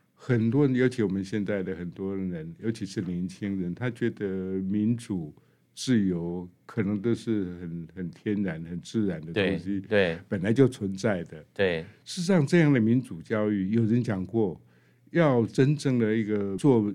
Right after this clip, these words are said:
Speaker 1: 民主教育的一个方式，
Speaker 2: 嗯哼。
Speaker 1: 是透过对过去的不民主的理解跟反省。
Speaker 2: 对过去不民主的理解跟反省。
Speaker 1: 对，对，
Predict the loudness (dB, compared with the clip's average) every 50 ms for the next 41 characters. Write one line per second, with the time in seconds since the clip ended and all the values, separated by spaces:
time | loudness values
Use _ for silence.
0 | -6 -12 _ _ _ _ _ _ _ -2 0 4 4 4 2 0 -4 -6 -6 -4
1 | 0 2 2 2 2 0 0 -2 -4 -6 -10 -10 -12 -10 -8 -6 -6 -6 -6 -6
2 | -10 -14 -14 -12 -10 -10 -6 0 2 2 2 2 4 6 6 6 6 4 2 2
3 | 2 0 -4 _ 2 4 4 4 4 4 4 4 2 0 -2 -2 -2 -2 0 2
4 | 2 4 2 2 0 0 -2 -4 -6 -8 -10 -10 -10 -10 -12 -10 -10 -10 -10 -10
5 | -14 -20 _ _ _ -14 -10 -6 -6 -4 -2 0 -2 -2 -2 -4 -12 _ _ _
6 | -2 -2 -2 -2 -2 -6 -12 -12 -14 -14 -16 -20 -20 _ _ _ _ _ -2 -2
7 | -2 0 0 -2 -2 -2 -2 -4 -4 -4 -2 0 -2 0 0 -2 -4 -6 -8 -8
8 | -8 -6 -6 -6 -6 -8 -6 0 4 4 4 6 8 6 6 6 4 2 2 2
9 | 0 -2 -4 -4 -4